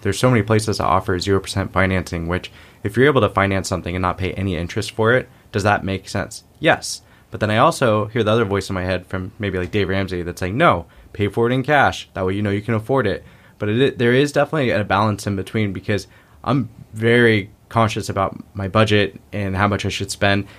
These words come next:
And I think I even fall in that trap. And sometimes when I go, "Oh my gosh, the monthly amount is this, I can pay it off over time,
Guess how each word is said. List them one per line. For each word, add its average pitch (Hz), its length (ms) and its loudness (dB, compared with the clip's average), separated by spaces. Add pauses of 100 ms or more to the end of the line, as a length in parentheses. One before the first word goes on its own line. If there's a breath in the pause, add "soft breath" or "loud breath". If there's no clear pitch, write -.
(140)
And 101 140 0
I 107 80 4
think 117 160 -4
I 98 100 4
even 110 220 4
fall 92 180 2
in 90 80 2
that 85 160 -2
trap. 85 240 -2
And 92 140 -4
sometimes 90 420 -2
when 92 100 -4
I 85 40 -6
go, 92 160 0
"Oh 135 100 2
my 110 140 0
gosh, 107 320 0
the 95 100 -6
monthly 98 260 0
amount 95 220 2
is 85 80 -4
this, 107 320 0
I 85 60 -6
can 87 100 -6
pay 92 120 -2
it 92 60 2
off 90 160 0
over 87 160 -6
time, 104 360 2